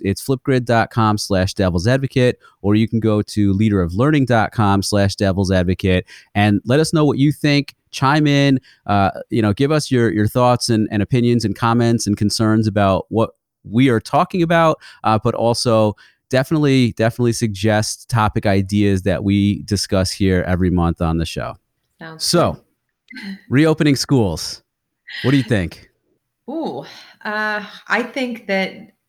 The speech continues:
Speaker 2: that is something that just in the past, I mean, we've been talking about it for ever since the prior school year ended, just thinking about what's it gonna look like when we reopen.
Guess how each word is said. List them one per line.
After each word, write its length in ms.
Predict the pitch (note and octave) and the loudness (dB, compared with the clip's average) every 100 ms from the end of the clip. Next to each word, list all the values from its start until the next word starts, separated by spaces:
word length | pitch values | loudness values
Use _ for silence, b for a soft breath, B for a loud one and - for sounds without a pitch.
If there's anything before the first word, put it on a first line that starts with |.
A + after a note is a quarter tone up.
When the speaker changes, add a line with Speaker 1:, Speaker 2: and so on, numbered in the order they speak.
| _ _ _ | _ _ _
Speaker 2:
that 440 | F3+ E3 G#3 C#4+ | -12 -2 0 0
is 180 | C4 A#3+ | -2 -4
something 440 | A3 G#3+ A3 G#3 | -6 -6 -6 -6
that 340 | F#3+ E3+ - - | -6 -6 -8 -10
just 320 | G3 G3 - | -8 -8 -10
in 180 | - G#3 | -8 -4
the 80 | F#3+ | -6
past, 680 | - - F#3+ F#3+ G3 - _ B B B | -8 -6 -2 -2 -6 -14 _ B B B
I 20 | |
mean, 200 | G#3 A3+ | -2 0
we've 180 | A3 A3+ | 0 -2
been 140 | C#4+ C#4+ | -2 -2
talking 400 | B3 G#3 A3 A#3 | -2 -2 -4 -2
about 220 | A3 A3 | 0 0
it 140 | A3 | -2
for 680 | - F#3 F3+ F3 E3 E3 B B B B _ | -8 -8 -4 -4 -4 -6 B B B B _
ever 140 | F#3 | -6
since 260 | A3 G#3+ G3 | -4 -6 -10
the 80 | - | -12
prior 320 | G3 F3+ F#3 | -4 -2 -2
school 300 | F#3 F#3+ F#3 | -6 -8 -6
year 320 | E3+ E3 - _ | -4 -6 -8 _
ended, 520 | F#3+ F#3 G3 C#4+ E4+ E4+ | -8 -6 -6 -6 -6 -8
just 260 | F3+ - | -10 -8
thinking 280 | G3+ G3 G3 | -8 -6 -6
about 220 | F#3 E3 | -6 -6
what's 160 | F#3 G3 | -6 -8
it 40 | |
gonna 180 | A3 F#3 | -6 -6
look 180 | F3+ F#3 | -6 -6
like 160 | F3+ | -10
when 100 | F#3 | -8
we 100 | E3+ | -10
reopen. 680 | D#3+ E3 E3 E3 A#3+ C#4 D#4 | -10 -8 -8 -6 -8 -8 -10